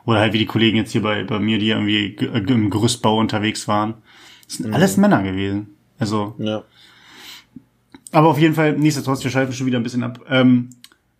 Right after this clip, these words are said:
Speaker 1: auf der einen Seite das, das The-, das, äh, Gerüst ist weg, was sehr, sehr geil ist. Und plus, die haben bei uns die in der Straße, die, ähm, Häuser, die gesamte Häuserfront,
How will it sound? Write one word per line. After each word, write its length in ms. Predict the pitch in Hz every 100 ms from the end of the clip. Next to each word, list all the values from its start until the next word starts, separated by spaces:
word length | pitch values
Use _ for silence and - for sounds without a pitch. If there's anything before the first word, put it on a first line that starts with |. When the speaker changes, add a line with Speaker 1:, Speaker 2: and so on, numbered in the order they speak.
| _ - - - - - _ -
Speaker 1:
auf 120 | 131
der 80 | 156
einen 160 | 156
Seite 240 | 151 151 131
das, 360 | 131 - -
das 240 | 143 120 -
The-, 260 | 160 147 117
das, 260 | 117 -
äh, 340 | 120 113 110 107
Gerüst 320 | 127 190 196
ist 120 | 156
weg, 260 | 180 185 -
was 240 | 139 -
sehr, 200 | 143 135
sehr 100 | 147
geil 180 | 139 139
ist. 260 | 143 - -
Und 420 | 208 240 - -
plus, 500 | - 170 226 - - _ _ _ _ _ -
die 100 | 123
haben 180 | 175 175
bei 60 | 160
uns 420 | 175 - - _
die 320 | 139 147 156
in 80 | 139
der 80 | 135
Straße, 560 | - 147 180 202 202 _ _ _ _
die, 480 | 139 139 143 139 - _ _ _ -
ähm, 640 | 127 127 127 123 123 123 - _ -
Häuser, 260 | 180 160
die 140 | 135 135
gesamte 300 | 160 180 135
Häuserfront, 760 | 160 147 - - 127 113 -